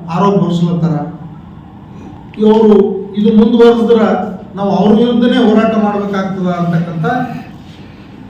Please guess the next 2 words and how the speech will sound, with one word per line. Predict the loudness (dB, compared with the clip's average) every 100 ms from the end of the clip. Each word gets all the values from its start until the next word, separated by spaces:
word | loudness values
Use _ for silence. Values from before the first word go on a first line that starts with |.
| -16 -4
ಬೆದರಿಕೆ | 0 2 4 4 2 0 -4 -10 -14 -20 -20 -20 -20 -20 -20 -20 -20 -20 -20
ಅಥವಾ | -6 0